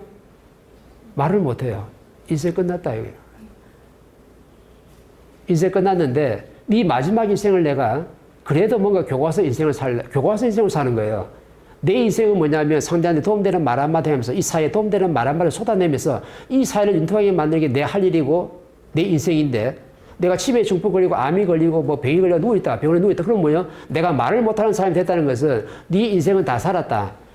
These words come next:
다 살았는데 그래도 니한테 공덕을 좀 만들어줘야 하니까 아버지가 선물을 주는데 교과서 인생이라도 살다가 나고 정확하게 공덕을 또 만들어주는 거예요. 우리는 이걸 몰랐던 거야. 그럼 내 주위에 치매가 있다, 중풍이 있다. 그러면 뭐가 올지 가르쳐주는 거예요?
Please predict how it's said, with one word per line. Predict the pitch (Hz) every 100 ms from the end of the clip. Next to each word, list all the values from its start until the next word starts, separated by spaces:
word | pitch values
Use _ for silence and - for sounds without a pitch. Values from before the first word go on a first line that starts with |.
| -
다 | 131 139
살았는데 | 202 226 180 156 160 123 - -
그래도 | - 190 262 240
니한테 | 170 196 202
공덕을 | 190 220 196 185
좀 | 180
만들어줘야 | 123 139 185 175
하니까 | 151 143 113
아버지가 | 131 151
선물을 | 135 180 196 214
주는데 | 170 127 117 147 117
교과서 | 120 123 180 180
인생이라도 | 165 151 175 160 143
살다가 | - 165 160 160
나고 | 135 139
정확하게 | 131 135 - 160
공덕을 | 185 196 180
또 | 185
만들어주는 | 175 120 165 233 170 135
거예요. | 107 95 - - - - - -
우리는 | 262 269 220
이걸 | 247
몰랐던 | 170 131 196 262
거야. | 196 123 95 101 - - - _ - - - - - - - - - - - - - - - -
그럼 | - 226
내 | 214
주위에 | 190 220 208
치매가 | - 233 202
있다, | 170 170
중풍이 | 180 160 214 185
있다. | 151 131
그러면 | 190 185 143
뭐가 | 120 139 190
올지 | 202 202
가르쳐주는 | 156 165 175 165
거예요? | 151 135 170